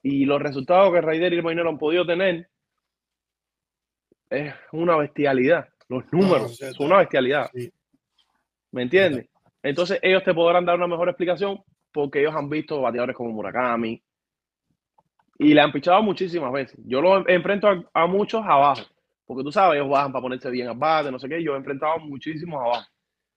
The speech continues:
Speaker 1: Pero ellos mayormente, los latinos, aquí lo principal que hay que tener es control.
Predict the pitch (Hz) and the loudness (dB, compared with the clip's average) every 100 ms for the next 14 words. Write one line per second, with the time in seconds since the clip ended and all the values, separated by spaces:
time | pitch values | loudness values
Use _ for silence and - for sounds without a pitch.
0 | _ _ _ _ _ - _ _ 151 151 | _ _ _ _ _ -20 _ _ -2 2
1 | 160 208 220 220 202 226 233 214 190 180 | 2 2 2 0 0 -2 0 2 2 2
2 | 180 226 220 208 185 165 - _ _ - | 2 -4 -4 -4 -6 -8 -14 _ _ -20
3 | _ _ - 175 220 233 214 208 208 208 | _ _ -4 -2 -2 -2 -2 0 0 0
4 | 196 185 196 170 139 113 127 | -2 0 -2 -2 -8 -6 -8